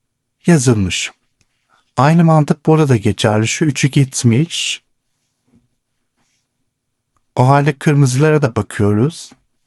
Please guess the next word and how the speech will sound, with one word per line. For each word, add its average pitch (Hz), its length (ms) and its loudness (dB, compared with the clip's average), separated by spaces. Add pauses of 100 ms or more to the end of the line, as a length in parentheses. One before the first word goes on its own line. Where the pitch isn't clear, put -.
(1600)
Kırmızıların 139 960 2